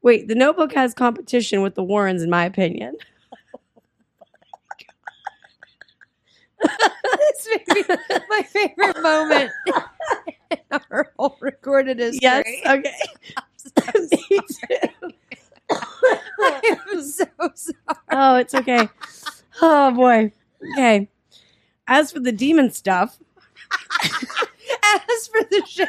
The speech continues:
Speaker 2: that I don't care about in the movie.
Speaker 1: <laughs> I don't care about it at all.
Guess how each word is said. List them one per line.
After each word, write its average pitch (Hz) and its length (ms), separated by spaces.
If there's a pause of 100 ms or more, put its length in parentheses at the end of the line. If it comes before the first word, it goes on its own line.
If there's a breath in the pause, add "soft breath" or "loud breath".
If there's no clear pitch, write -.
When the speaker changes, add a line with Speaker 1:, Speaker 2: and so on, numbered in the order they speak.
(120)
Speaker 2:
that 349 120
I 294 100
don't 294 240
care 294 280
about 247 260
in 269 60
the 269 100
movie. 277 220
Speaker 1:
<laughs> 240 240
I 277 60
don't - 100
care 311 180
about 269 200
it 277 100
at 285 80
all. 262 200